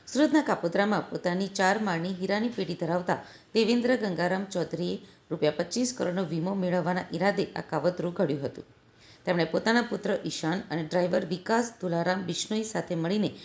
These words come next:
પોતાની જ પેઢીની તિજોરી તોડાવી હતી અને રૂપિયા બત્રીસ પોઇન્ટ સુડતાલીસ કરોડના હીરા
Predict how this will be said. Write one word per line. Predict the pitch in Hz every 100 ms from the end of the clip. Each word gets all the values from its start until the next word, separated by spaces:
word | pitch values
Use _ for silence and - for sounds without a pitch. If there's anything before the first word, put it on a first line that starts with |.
| - -
પોતાની | - 226 226 262
જ | - -
પેઢીની | 185 185 202
તિજોરી | 190 175 180 180
તોડાવી | 196 175 156 139
હતી | 127 - - - - - - -
અને | 147
રૂપિયા | 160 190 185
બત્રીસ | 185 190 233 - -
પોઇન્ટ | 160 175
સુડતાલીસ | 175 170 208 226 240
કરોડના | 175 170 190
હીરા | 165 190 196